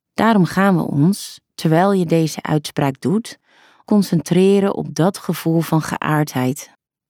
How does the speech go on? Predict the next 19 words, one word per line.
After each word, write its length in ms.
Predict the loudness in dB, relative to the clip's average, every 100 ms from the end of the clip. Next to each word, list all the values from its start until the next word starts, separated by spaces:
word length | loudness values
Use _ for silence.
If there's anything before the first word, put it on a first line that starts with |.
| _ _ _ _ _ _ _
Concentreer 680 | -2 -2 0 -4 -2 0 0
je 160 | 0 -2
op 120 | -6
je 100 | -8
stuitje, 680 | -6 0 0 0 -2 -2 -2 _ _ _ _ _ _ _ _ _
concentreer 640 | -2 -2 0 -4 0 0 2
je 160 | -2
op 140 | -6 -4
je 140 | -4
wortelchakra 1000 | 0 -2 0 -4 -2 -2 -2 -4 -4 -6 _ _ _ _ _ _ _ _ _ _
en 160 | -2 2
breng 260 | 4 2 2
zoveel 520 | 0 2 2 4 4
mogelijk 600 | 4 2 0 0 -2 -2
intentie 760 | 0 0 2 2 2 2 2
mee 340 | 4 4 4 0
in 220 | -2 0
je 100 | 0
bewustzijn 880 | 0 0 0 0 0 2 2 2 -2